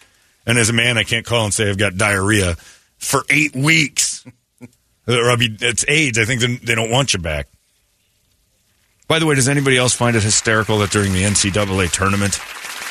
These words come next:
Charles Barkley, uh, Spike Lee,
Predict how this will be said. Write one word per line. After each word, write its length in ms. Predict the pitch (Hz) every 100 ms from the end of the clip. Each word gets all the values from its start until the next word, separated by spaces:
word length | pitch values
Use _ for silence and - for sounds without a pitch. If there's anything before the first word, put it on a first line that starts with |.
| - -
Charles 640 | - 120 110 113 110 - - - -
Barkley, 480 | 104 95 104 98 95 - - - - -
uh, 240 | 90 87 82
Spike 440 | - 117 107 98
Lee, 320 | 101 95 87